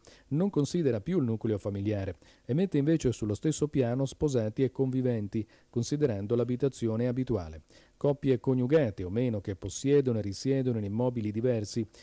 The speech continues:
spiega la Giannini rispondendo a Michele Facci del P D L al Question Time, possono usufruire delle agevolazioni in termini di minore aliquota e detrazione, a meno che l'amministrazione non sia in grado di dimostrare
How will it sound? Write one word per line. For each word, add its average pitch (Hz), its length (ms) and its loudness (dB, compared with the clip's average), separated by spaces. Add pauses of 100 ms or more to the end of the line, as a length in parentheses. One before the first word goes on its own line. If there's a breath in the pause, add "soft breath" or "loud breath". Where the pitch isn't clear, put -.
spiega 135 420 0
la 107 140 0
Giannini 110 440 0
rispondendo 107 600 -2
a 110 40 2
Michele 101 280 -4
Facci 120 340 -4
del 101 160 -4
P 104 140 -6
D 101 60 -2
L 117 240 4
al 92 100 -4
Question 131 340 -2
Time, 107 340 -2 (360 loud breath)
possono 143 340 0
usufruire 135 600 0
delle 107 280 -2
agevolazioni 104 720 0
in 98 160 -6
termini 117 440 0
di 98 100 -6
minore 117 400 2
aliquota 120 640 0
e 98 100 -6
detrazione, 107 680 -2 (340 loud breath)
a - 60 -6
meno 123 180 2
che 160 140 2
l'amministrazione 143 720 4
non 135 100 4
sia 143 180 2
in 147 80 2
grado 120 360 2
di 123 80 2
dimostrare 113 600 0